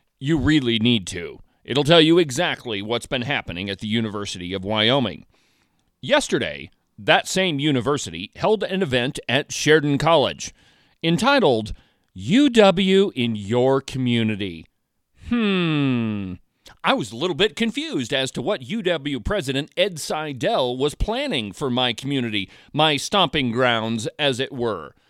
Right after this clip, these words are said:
So I asked him. Yesterday, at the Whitney Center for the Performing Arts at Sheridan College, I confronted U W President Ed Seidel with the undercover video that was shot April thirteenth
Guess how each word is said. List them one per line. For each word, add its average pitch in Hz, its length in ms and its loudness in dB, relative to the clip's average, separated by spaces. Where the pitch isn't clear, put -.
So 185 240 2
I 185 160 4
asked 202 400 -2
him. 98 260 -2
Yesterday, 127 600 -4
at 117 140 -6
the 139 60 0
Whitney 208 300 -4
Center 165 380 -4
for - 140 -8
the 127 100 -8
Performing 156 500 -4
Arts 117 440 -2
at 120 200 -2
Sheridan 147 400 -2
College, 82 480 -4
I 135 60 0
confronted 165 720 -4
U 135 260 -2
W 202 380 2
President 127 500 2
Ed 156 240 0
Seidel 151 800 0
with 110 160 -4
the - 200 -4
undercover 196 520 2
video 113 420 -2
that 107 160 -6
was 139 140 -2
shot 156 400 -4
April 196 340 -2
thirteenth 165 720 -4